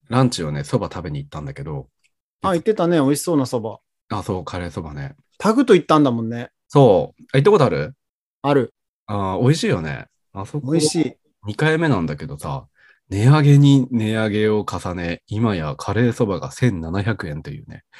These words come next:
Speaker 2: 高っ。
Speaker 1: 高-、高いよね。<laughs> めっちゃ高い。
Speaker 2: なんでそんなすんの？
Speaker 1: いやね、焦った。で、普通に
Speaker 2: え、
Speaker 1: 鶏
Speaker 2: スープカレーより高いじゃん。
Speaker 1: そう。で、普通に鶏ごぼう蕎麦を食べようって思って、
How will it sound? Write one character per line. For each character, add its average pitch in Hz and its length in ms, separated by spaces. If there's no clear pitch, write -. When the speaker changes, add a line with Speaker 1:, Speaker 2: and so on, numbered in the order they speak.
Speaker 2:
高 143 160
っ。 - 640
Speaker 1:
高-、 - 300
高 143 400
い 220 60
よ 135 100
ね。 87 220
<laughs> - 300
め 101 160
っ - 100
ち - 80
ゃ 175 60
高 165 80
い。 156 40
Speaker 2:
な 160 160
ん 240 60
で 220 100
そ 160 180
ん 156 100
な 147 100
す 160 160
ん 147 100
の？ 127 340
Speaker 1:
い - 20
や 110 100
ね、 135 360
焦 101 240
っ 143 40
た。 - 280
で、 107 80
普 98 100
通 170 200
に 170 120
Speaker 2:
え、 151 80
Speaker 1:
鶏 160 340
Speaker 2:
ス 240 160
ー 214 40
プ 254 140
カ 254 160
レ 262 80
ー - 40
よ 202 100
り 160 80
高 143 260
い 135 60
じ 123 80
ゃ 117 60
ん。 107 80
Speaker 1:
そ 120 380
う。 107 40
で、 104 80
普 107 60
通 147 120
に 151 80
鶏 151 300
ご 175 140
ぼ 165 480
う - 560
蕎 - 80
麦 143 120
を 87 160
食 85 100
べ 98 80
よ 98 180
う 92 40
っ - 40
て - 120
思 76 160
っ - 40
て、 80 460